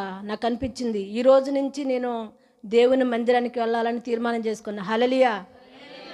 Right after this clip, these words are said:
ఈ రోజు నుంచి నేను దేవుడి ఆరాధనకి వెళ్ళాలనేటువంటి ప్రేరేపణ నాలో కలిగింది. కలిగిన తర్వాత నెక్స్ట్ వారం వెళ్ళా. మూడో వారంలో అందరూ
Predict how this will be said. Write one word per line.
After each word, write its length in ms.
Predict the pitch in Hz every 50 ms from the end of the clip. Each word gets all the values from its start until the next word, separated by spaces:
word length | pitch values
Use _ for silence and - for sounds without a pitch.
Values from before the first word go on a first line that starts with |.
| - - - - - - - _ _ - -
ఈ 140 | 226 233
రోజు 280 | 226 233 240 254 247 277
నుంచి 300 | 277 269 269 240 277 269
నేను 520 | 254 240 233 233 226 220 214 208 202 202 - _ _ _ _ _ _ _ _ -
దేవుడి 400 | 190 220 233 233 254 277 277 269
ఆరాధనకి 520 | 254 233 233 240 247 254 254 254 247 - 247
వెళ్ళాలనేటువంటి 840 | 233 233 247 247 247 247 240 240 240 233 - 233 233 220 233 220 214
ప్రేరేపణ 500 | 220 247 233 247 254 262 254 254 262 247
నాలో 280 | 233 226 226 226 240 240
కలిగింది. 600 | 240 247 226 220 233 233 233 226 214 196 - - - - - - _ _ _ _ _ _ _ _ _ _ _ _ _ -
కలిగిన 320 | - 233 247 269 285 285 277
తర్వాత 720 | 277 262 247 247 247 240 233 - 233 208 196 190 185 196 - _ -
నెక్స్ట్ 320 | 226 247 247 - - - 330
వారం 280 | 302 285 269 262 254
వెళ్ళా. 420 | 247 240 240 240 240 226 220 220 214 - _ _ _ _ _ _ _ _ _ _ _ _ _ _ _ _ _ _ - 233
మూడో 360 | 226 247 277 285 285 285 277
వారంలో 680 | 277 254 247 247 240 240 240 240 233 220 220 214 208 - - _ - -
అందరూ 600 | 226 262 277 262 311 311 311 302 285 269 254